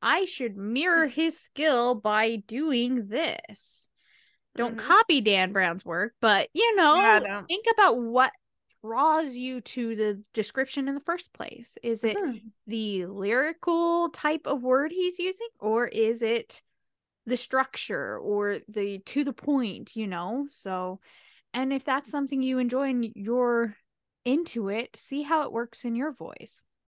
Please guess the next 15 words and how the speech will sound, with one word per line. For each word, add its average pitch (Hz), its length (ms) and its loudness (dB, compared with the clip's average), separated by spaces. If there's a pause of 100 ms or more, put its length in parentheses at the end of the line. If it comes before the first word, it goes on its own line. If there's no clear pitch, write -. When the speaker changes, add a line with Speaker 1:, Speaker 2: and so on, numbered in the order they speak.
Speaker 1:
Next 320 460 0
advice 285 480 4
would 233 120 -6
be, 226 480 0 (540)
uh, 220 300 2
consider 339 720 0
what 233 340 2
would 320 120 -2
happen 226 420 -4
if - 180 -6
you 220 220 -4
didn't 269 320 -2
put - 240 -6
your 226 180 -2
work 196 380 -4